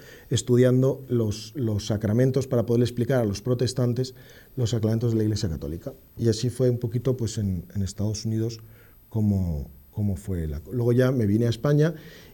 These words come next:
y tuve, como decía, convalidar las asignaturas, los cursos de, de tercero y cobo allí, a, en España como segundo y tercero, porque el segundo no lo había aprobado. Y entonces luego me matriculé en una, en una academia para sacar el, el,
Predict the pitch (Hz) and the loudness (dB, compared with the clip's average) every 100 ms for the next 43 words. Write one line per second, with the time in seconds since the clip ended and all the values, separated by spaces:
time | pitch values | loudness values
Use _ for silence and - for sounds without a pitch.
0 | - 123 123 117 120 120 120 117 139 131 | -2 2 4 4 4 2 2 4 2 2
1 | 113 107 117 127 131 123 - 113 127 120 | 2 4 4 4 4 2 -2 -4 -2 0
2 | 151 143 127 - 156 - 117 101 92 - | 0 2 0 0 -2 0 -2 -2 -4 -6
3 | - 101 92 95 - 123 127 123 131 131 | -6 -2 -2 -2 -4 0 0 2 2 4
4 | 139 160 - - - - 110 82 117 107 | 4 2 -2 -16 -20 -8 -4 -2 0 -2
5 | 107 123 131 135 127 113 117 110 117 117 | 0 0 2 2 0 -2 -2 0 0 0
6 | 95 185 151 110 104 104 110 120 120 107 | 0 2 2 0 -2 -2 -2 0 0 0
7 | 104 101 120 165 - - - - - - | -2 -2 -4 -4 -8 -18 -20 -20 -20 -6
8 | 135 123 117 117 120 117 131 131 131 117 | 0 2 2 0 0 2 2 4 2 0
9 | 110 117 117 117 123 - 107 113 113 110 | -2 -2 2 4 4 0 0 2 2 2
10 | 104 101 101 - - - 123 113 113 120 | 0 -2 -6 -20 -20 -6 0 2 2 2
11 | 120 120 120 120 117 131 - 123 123 135 | 2 2 2 0 0 -2 -6 -2 2 2
12 | 135 127 117 107 101 110 104 117 120 123 | 4 2 2 0 -2 -2 0 2 2 2
13 | 123 - 120 120 120 | 0 -2 -2 0 -2